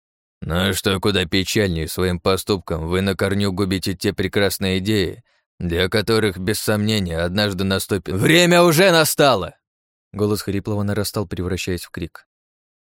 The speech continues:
«Мы молчали, но больше молчать не будем. Вы не только выслушаете нас,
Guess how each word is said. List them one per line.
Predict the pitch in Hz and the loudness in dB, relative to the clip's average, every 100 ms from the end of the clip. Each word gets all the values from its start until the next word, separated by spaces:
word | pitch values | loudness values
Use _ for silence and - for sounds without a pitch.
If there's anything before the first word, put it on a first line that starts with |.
| _ 101 | _ -2
«Мы | 117 | 2
молчали, | 131 139 135 151 143 101 | 4 4 4 4 4 4
но | 98 131 | 2 4
больше | 143 139 139 | 4 4 4
молчать | 139 139 143 135 | 4 4 4 2
не | 139 | 2
будем. | 131 117 90 107 - _ - | 2 2 0 -6 -12 _ -6
Вы | 92 107 139 | 0 2 4
не | 151 147 | 4 4
только | 175 156 160 | 4 6 6
выслушаете | 156 143 131 107 104 85 90 | 6 4 2 0 -2 -4 -6
нас, | 82 - | -6 -12